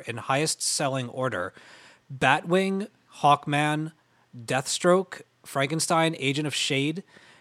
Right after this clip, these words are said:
D C Universe Presents, Fury of Firestorm, Resurrection Man, I, Vampire, Grifter,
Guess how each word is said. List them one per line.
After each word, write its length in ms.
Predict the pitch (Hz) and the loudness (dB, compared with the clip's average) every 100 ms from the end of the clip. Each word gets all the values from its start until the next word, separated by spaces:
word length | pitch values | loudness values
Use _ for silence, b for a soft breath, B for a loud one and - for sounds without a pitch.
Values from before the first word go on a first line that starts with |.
| b - | b 0
D 160 | 151 | 2
C 220 | 165 190 | 2 2
Universe 480 | 180 151 151 139 143 | 2 2 2 0 -2
Presents, 680 | - 120 113 131 156 - - - _ | -4 -4 0 0 0 -4 -4 -8 _
Fury 400 | - 135 147 160 | -8 -2 0 0
of 100 | 139 | -2
Firestorm, 920 | - 120 135 151 - 170 180 180 180 - | 0 0 2 -2 0 2 0 -2 -10 -14
Resurrection 680 | - 131 151 160 151 - 160 | -4 -2 0 0 0 0 -2
Man, 440 | 160 160 165 170 - _ | 0 0 -2 -6 -12 _
I, 160 | 120 151 | 0 2
Vampire, 800 | 147 147 143 156 139 143 151 165 - - | 2 0 0 0 0 0 -4 -8 -16 -6
Grifter, 580 | 135 139 - 170 175 | -4 -2 0 2 2